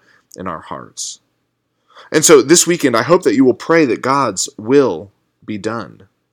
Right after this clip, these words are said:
that you would grow further and further into the heart of God, that you would set aside your own desires, your cares, your needs, so that you can take up God's.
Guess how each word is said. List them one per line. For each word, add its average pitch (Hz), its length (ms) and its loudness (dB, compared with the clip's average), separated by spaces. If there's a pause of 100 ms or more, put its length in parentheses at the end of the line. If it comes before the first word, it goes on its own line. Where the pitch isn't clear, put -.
(760)
that 151 140 4
you 180 80 -2
would 180 160 6
grow 165 180 8
further 180 540 2
and 123 240 -4
further 147 560 0
into 131 540 -6
the 101 80 -6
heart 107 420 -4
of 92 200 -16
God, - 440 -20 (600)
that 143 160 4
you 170 100 2
would 135 240 4 (120)
set 175 280 4
aside 147 540 2
your 123 280 0
own 131 500 0
desires, 104 1000 -4 (100)
your 113 140 -8
cares, 113 640 -2
your 101 100 -6
needs, 104 680 -8 (400)
so 147 220 4
that 143 160 4
you 139 120 -4
can 123 200 -6
take 117 300 -4
up 104 260 -8 (400)
God's. 87 640 -14